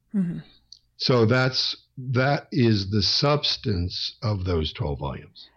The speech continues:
Speaker 1: And Toynbee and Jung never met.
Speaker 2: No.
Speaker 1: They didn't know each other. You are the
Speaker 2: No.
Speaker 1: one who saw the connection.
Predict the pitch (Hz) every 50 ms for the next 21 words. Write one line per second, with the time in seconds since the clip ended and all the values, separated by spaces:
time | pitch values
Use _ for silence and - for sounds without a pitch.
0 | _ _ _ _ - - 214 202 202 - - - 302 349 392 359 320 285 233 208
1 | 196 196 190 196 208 208 190 175 170 165 165 175 180 - _ _ _ _ _ _
2 | - 180 185 196 214 254 285 330 320 254 196 185 202 226 196 160 - - _ _
3 | _ _ _ _ _ _ _ _ _ - 185 190 110 80 - - - _ - 208
4 | 202 196 226 262 269 - 208 208 208 208 185 190 - - 190 165 160 143 143 156
5 | - - - _ _ - 190 202 254 285 311 311 262 240 226 196 180 180 185 180
6 | 175 165 165 160 - - _ _ _ _ - - - 190 180 180 175 175 175 170
7 | 147 - _ _ _ _ _ - - - - - 202 185 185 - 170 - - -
8 | 160 - - - - - - - - -